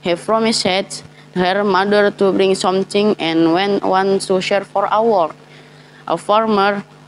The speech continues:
offered him work in his land and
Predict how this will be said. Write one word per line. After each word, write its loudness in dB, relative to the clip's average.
offered 0
him 0
work 2
in 0
his -4
land 0
and 0